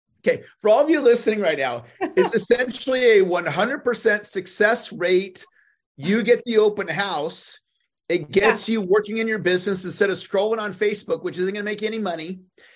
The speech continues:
Speaker 2: No.
Speaker 1: And then if you wanna do some admin work or prospecting from the open house,
Speaker 2: Yes.
Speaker 1: and now you're, to your point about the gym, you're out,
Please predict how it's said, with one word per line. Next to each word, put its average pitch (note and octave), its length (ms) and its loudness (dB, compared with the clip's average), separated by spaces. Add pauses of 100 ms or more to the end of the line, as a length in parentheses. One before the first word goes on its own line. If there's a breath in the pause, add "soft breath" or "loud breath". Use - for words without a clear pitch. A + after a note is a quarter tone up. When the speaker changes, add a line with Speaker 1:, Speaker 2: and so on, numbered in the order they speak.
(160 soft breath)
Speaker 2:
No. A#3+ 200 -4
Speaker 1:
And F3+ 200 2 (180)
then G3 200 2
if F3+ 140 -4
you F3+ 180 -10
wanna F3+ 220 -2
do F#3 200 -2
some F#3 340 -2
admin E3+ 420 -4
work F3+ 340 -4
or E3 80 0
prospecting E3 720 -4
from F3+ 360 -2
the G3 120 0
open F3+ 320 -2
house, E3 760 -8 (300 soft breath)
Speaker 2:
Yes. A3 220 -2
Speaker 1:
and D#3 120 -2 (140)
now G3 120 4
you're, F3 340 2
to - 240 -6
your E3+ 140 0
point F#3+ 240 -2
about F3 160 -2
the D#3+ 40 -4
gym, G3 240 2
you're D#3+ 120 0
out, E3 160 -2